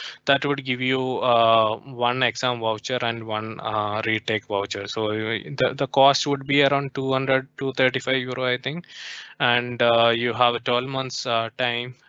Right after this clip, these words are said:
um, to, uh, pass, uh, this exam. So once you, even if you fail in the first take, right? So you,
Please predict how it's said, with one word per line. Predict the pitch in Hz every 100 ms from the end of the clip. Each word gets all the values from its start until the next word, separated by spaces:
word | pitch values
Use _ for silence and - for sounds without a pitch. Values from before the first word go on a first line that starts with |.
| 131
um, | 113 113 110
to, | 120 117 120 -
uh, | 147
pass, | - 117 113 -
uh, | 117 110 107 107 110
this | 113 -
exam. | 110 - 123 123
So | 120 110
once | 113 117 120 123 - -
you, | 127 120 127
even | 127 123
if | 123 -
you | 127 123 127 127
fail | - 120 120
in | 120
the | 113
first | 123 117 - - -
take, | 117 110
right? | 110 113 -
So | 123
you, | 117 113